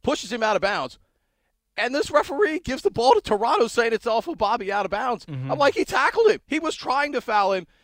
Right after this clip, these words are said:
Speaker 1: and they didn't call the foul." It, it's one of those moments, eh, and again, as someone who's officiated for thirty-four years, I understand the pressure that goes on in all this. But, Chris, it's one of those moments where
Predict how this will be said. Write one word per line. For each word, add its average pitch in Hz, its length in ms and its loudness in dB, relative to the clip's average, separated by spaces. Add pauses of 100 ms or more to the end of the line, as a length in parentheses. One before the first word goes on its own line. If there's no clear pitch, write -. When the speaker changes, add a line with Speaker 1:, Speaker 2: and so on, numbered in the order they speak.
Speaker 1:
and 175 100 -6
they 196 60 2
didn't 185 180 -2
call 160 200 -2
the 139 60 -4
foul." 131 400 -2 (440)
It, 170 180 0
it's 180 240 0
one 196 180 2
of 269 80 6
those 247 220 2
moments, 180 640 -2 (460)
eh, 127 380 -6
and 147 160 -2
again, 151 260 -2
as 110 80 -8
someone 180 320 -4
who's 165 180 -8
officiated 156 560 -6
for - 120 -18
thirty-four 147 480 -8
years, 113 340 -10
I 160 200 -2
understand 147 520 -6
the 98 60 -16
pressure 147 380 -8
that 101 100 -12
goes 120 240 -12
on 127 120 -10
in 131 80 -14
all 135 140 -4
this. 143 260 -4 (460)
But, 151 120 -6
Chris, 226 220 2
it's 180 140 -10
one 220 140 -4
of 247 40 -2
those 208 160 -4
moments 214 440 -4
where 147 300 0